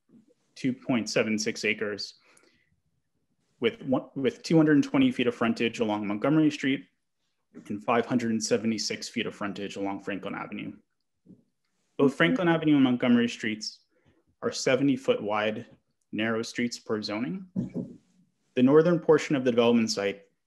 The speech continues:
comprised of lots forty-one and forty-six,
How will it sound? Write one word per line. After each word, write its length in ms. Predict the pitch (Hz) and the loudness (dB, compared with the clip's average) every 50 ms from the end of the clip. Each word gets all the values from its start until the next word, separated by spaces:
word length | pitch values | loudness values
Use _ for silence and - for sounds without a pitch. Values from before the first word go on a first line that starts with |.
| - | -6
comprised 460 | - 123 113 - 120 107 107 104 - | -4 -4 -2 -2 -2 -4 -2 -4 -4
of 100 | - 104 | -4 -4
lots 280 | 104 110 104 104 - - | -2 -2 -4 -4 -6 -10
forty-one 800 | - - - 139 131 135 139 139 127 120 113 110 110 110 113 - - _ _ _ _ _ _ | -12 -8 -4 -2 -2 0 0 0 -2 -2 -2 -2 -2 -4 -4 -6 -10 _ _ _ _ _ _
and 160 | - 110 104 | -10 -10 -8
forty-six, 840 | - 123 120 113 120 113 - - - 104 95 - - - - - - | -4 -4 -2 -2 -2 -2 -4 -2 -2 -4 -4 -4 -6 -8 -8 -10 -14